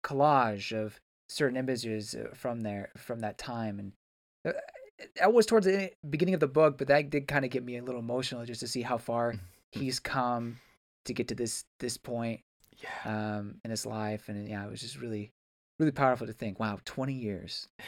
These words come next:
Speaker 2: It is so amazing how the story, like, the journey that this story depicts is really unlike anything I've, I've seen before. Like, it's not just a physical journey, it's, like, a spiritual journey as well.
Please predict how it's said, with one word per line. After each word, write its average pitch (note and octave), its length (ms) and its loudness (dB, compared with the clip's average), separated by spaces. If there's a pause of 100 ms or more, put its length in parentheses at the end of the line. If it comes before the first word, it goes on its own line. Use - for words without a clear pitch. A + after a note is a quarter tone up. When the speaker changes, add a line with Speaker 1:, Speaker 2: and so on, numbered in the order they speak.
(240)
Speaker 2:
It E3+ 120 0
is F#3 280 6
so E3+ 380 8
amazing C3 800 4
how B2 240 4
the A#2+ 140 0
story, A#2+ 500 2
like, A2+ 180 4
the B2+ 80 2
journey B2+ 460 6
that G#2+ 180 12
this A2+ 120 -2
story G#2+ 280 2
depicts - 800 -4 (240)
is A#2 160 2
really E3 320 4
unlike G#2 500 6
anything G2 440 0
I've, F2 260 0
I've E2+ 240 0
seen G#2+ 240 -2
before. F#2 380 2
Like, G2+ 200 2
it's G2+ 180 -4
not B2 200 6
just A2+ 220 0
a G2+ 60 -2
physical A2+ 420 -2
journey, F2+ 420 -2
it's, F#2+ 160 -2
like, F#2 140 -2
a F#2 60 -6
spiritual G2+ 640 -2
journey E2 460 -2 (320)
as F#2+ 200 -2
well. G2+ 400 6